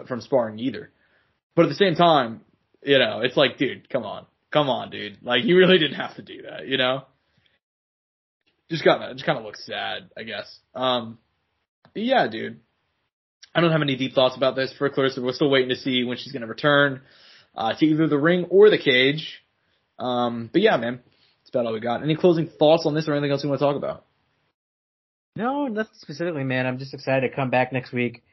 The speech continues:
Speaker 2: recap the, uh, the last pay-per-view of the year. Uh, 'cause fuck, dude, all these, these results, I'm, I'm so excited to find out how the rankings are gonna shift everything and kind of the last look. And on top of that, Josh, by the way, next week I have this saved on my phone.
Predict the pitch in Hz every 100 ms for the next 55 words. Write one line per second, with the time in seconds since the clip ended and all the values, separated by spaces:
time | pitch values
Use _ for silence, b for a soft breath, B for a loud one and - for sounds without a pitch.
0 | _ _ _ 123 127 139 135 - 127 127
1 | 123 123 120 123 117 113 110 110 - _
2 | _ _ - 135 135 139 - 135 123 120
3 | 127 117 110 120 120 123 - - 113 113
4 | 107 - - 131 107 117 107 113 120 120
5 | 113 107 113 113 107 107 104 107 107 107
6 | 113 101 - 110 - 101 101 104 107 107
7 | 98 113 113 101 107 113 107 104 104 101
8 | - 107 - 107 107 104 101 104 B B
9 | B 110 113 131 131 120 117 123 123 120
10 | 120 - b b _ 127 117 170 226 147
11 | 135 123 135 131 131 - _ _ _ _
12 | 143 143 135 123 180 - 131 127 143 151
13 | 147 139 - 151 147 123 135 131 139 143
14 | 117 110 135 139 117